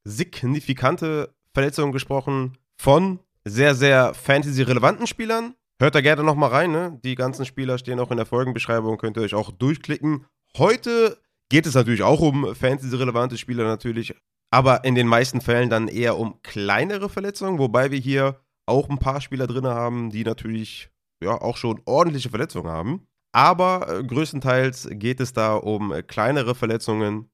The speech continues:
Wir haben hier auch noch ein Update zu Brock Purdy gleich noch in der Einleitung. Wir reden noch über Herbert, über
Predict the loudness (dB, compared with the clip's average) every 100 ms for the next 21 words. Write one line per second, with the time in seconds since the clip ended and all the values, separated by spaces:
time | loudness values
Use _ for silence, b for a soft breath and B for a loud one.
0 | _ -6 0 2 4 4 2 -4 -2 0
1 | 0 0 -2 -4 0 0 0 -2 -4 -4
2 | -4 -4 -2 -4 -2 -4 -2 -2 -2 -6
3 | -6 -10 _ _ -2 -2 -2 -2 0 0
4 | 4 4 4 2 0 -2 0 -2 0 -2
5 | -2 -2 -2 -2 -4 0 2 2 -2 _
6 | _ 4 6 6 4 4 2 -2 -6 -2
7 | 0 2 2 0 -4